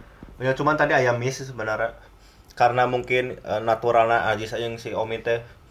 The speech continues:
eh, naon ya, meureun teu eueuh nu murni sebagai defensive midfielder nya atau holding midfielder gitu.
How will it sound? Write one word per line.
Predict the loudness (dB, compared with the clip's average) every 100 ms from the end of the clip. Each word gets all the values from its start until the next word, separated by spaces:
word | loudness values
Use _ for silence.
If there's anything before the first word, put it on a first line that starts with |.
| -20 -20 -20 -20 -20 -20 -20 -12
eh, | -6 -4 -4
naon | -2 0 0
ya, | -2
meureun | 0 0 0 -6 -16 -20 -20 -20 _ -8
teu | 0 0 0 -4
eueuh | -2 -2
nu | -2 -4 -4 -6 -8 -12
murni | -6 -4 -4 -4 -8 -10
sebagai | -10 -2 -2 -2 -4 -4 -4 -6 -12 -20 -20 -18
defensive | -10 -6 -4 -6 -8
midfielder | -10 -8 -6 -6 -6
nya | -6
atau | -4 -2
holding | -4 -6
midfielder | -10 -8 -6 -6 -6
gitu. | -10